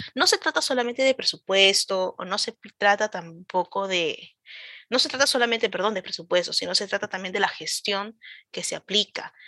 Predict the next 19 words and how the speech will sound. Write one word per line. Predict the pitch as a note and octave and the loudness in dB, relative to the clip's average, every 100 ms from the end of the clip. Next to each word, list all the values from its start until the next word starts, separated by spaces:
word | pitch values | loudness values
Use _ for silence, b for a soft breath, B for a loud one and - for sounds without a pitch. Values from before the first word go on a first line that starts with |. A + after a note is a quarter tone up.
| B B | B B
Y | - F#3 E3 | -8 -6 -4
al | E3+ | -2
parecer | F3 E3 E3+ - A3+ A3 A#3 _ | 0 0 0 2 4 2 0 _
deja | - F#3 - F#3 | -2 -2 0 -4
mucho | F#3 A3+ C#4+ A#3+ | -4 -4 -2 -4
que | - | -4
desear, | E3 D#3 - - F#3 F#3+ F#3+ - | -8 -6 -4 2 6 6 4 0
eh, | F3+ E3+ D#3+ D#3+ D#3+ D#3+ B B - | -10 -8 -8 -8 -10 -14 B B -6
el | F3+ | -4
ministerio | E3+ E3 E3 - F#3 F3+ | -4 -10 -10 -6 -4 -4
actual, | E3+ - D3+ C#3+ C#3 | -6 -10 -8 -8 -8
¿no? | D3+ F3+ C4+ _ B B B - | -14 -14 -14 _ B B B -12
Que | E3+ D#3+ | -6 -4
se | - | -4
está, | - - F3 E3+ - | -4 0 0 0 -2
que | E3 | -6
se | - | -4
está | D#3+ - E3+ | -4 -2 -2
realizando. | F3+ E3+ - - - - | -2 -4 -2 -2 -4 -16